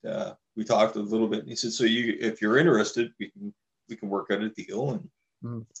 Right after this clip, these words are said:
Speaker 1: you know, and, uh, so yeah, we went up there and spent two weeks, we, two separate weeks. The first week we, uh, it was, it wasn't even a week, I guess, a couple of days, but we,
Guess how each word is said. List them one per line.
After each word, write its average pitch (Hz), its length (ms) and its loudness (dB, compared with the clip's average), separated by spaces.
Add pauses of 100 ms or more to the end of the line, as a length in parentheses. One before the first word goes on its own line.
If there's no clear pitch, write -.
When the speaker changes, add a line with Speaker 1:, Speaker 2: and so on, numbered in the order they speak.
(200)
Speaker 1:
you 170 80 -10
know, - 240 -6 (600)
and, 107 340 -2
uh, 110 280 8
so - 140 2
yeah, 151 260 8
we 110 80 0
went 117 140 2
up 113 120 -2
there 120 240 4
and 113 80 -2
spent - 380 0
two 131 220 -2
weeks, 123 400 2
we, 107 160 -2 (240)
two 165 140 -4
separate 139 340 2
weeks. 113 240 2
The - 80 -14
first 131 320 0
week 117 220 0
we, 104 360 4
uh, 95 220 -2 (680)
it 110 140 -8
was, 110 140 -12
it 113 200 -6
wasn't 107 300 -2
even 92 160 -12
a 92 40 -8
week, 110 240 -6
I - 40 -10
guess, 90 260 -8
a 113 80 -8
couple - 300 -12
of 85 60 -16
days, 98 360 0
but 92 180 -10
we, 104 140 -8